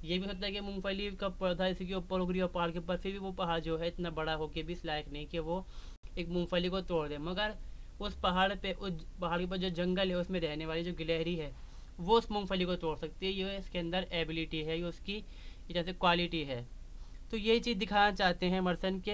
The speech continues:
हालांकि चीज़ बड़ी है, मगर वो चलने लायक नहीं है पहाड़।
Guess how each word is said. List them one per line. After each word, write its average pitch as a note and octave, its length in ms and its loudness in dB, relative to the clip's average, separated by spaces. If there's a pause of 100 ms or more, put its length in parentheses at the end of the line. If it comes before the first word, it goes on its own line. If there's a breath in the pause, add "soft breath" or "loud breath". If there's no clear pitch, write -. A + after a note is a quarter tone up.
(280)
हालांकि F3+ 420 2
चीज़ F#3+ 220 -2
बड़ी E3+ 320 4
है, D#3+ 200 0 (380 loud breath)
मगर F#3 260 4
वो F#3+ 160 0
चलने F3 360 4
लायक F3 300 4
नहीं F3 140 4
है F3+ 80 4
पहाड़। E3+ 300 4